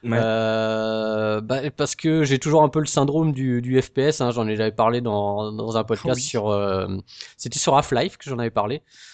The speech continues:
Speaker 2: Donc les, les F P S me rendent un peu malade.
Speaker 3: <laughs>
Speaker 2: Donc, euh,
Speaker 3: Je
Speaker 2: <laughs> malo-
Speaker 3: confirme, hein.
Speaker 2: Voilà, donc, euh, je fais que des petites sessions,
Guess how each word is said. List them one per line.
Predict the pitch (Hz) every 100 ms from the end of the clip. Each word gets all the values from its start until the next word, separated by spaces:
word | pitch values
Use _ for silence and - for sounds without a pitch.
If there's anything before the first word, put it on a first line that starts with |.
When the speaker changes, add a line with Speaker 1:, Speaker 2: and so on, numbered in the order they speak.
| _ 110
Speaker 2:
Donc | 107 -
les, | 107 104 104 107
les | 113
F | 120
P | -
S | 139 151
me | 135 120
rendent | 131 135 -
un | 170
peu | - 214
malade. | 143 135 170 - _ _ -
Speaker 3:
<laughs> | 147 - 156 -
Speaker 2:
Donc, | 466 -
euh, | 170 151 262 415 220 - 190 208 208 254 - 269 -
Speaker 3:
Je | -
Speaker 2:
<laughs> |
malo- | 156 151
Speaker 3:
confirme, | 151 180 156 156
hein. | 151
Speaker 2:
Voilà, | 156 160 175 185
donc, | 147 151 151
euh, | 143 143 139 139
je | 135
fais | - 139
que | 135
des | 160 165
petites | - -
sessions, | 165 - 208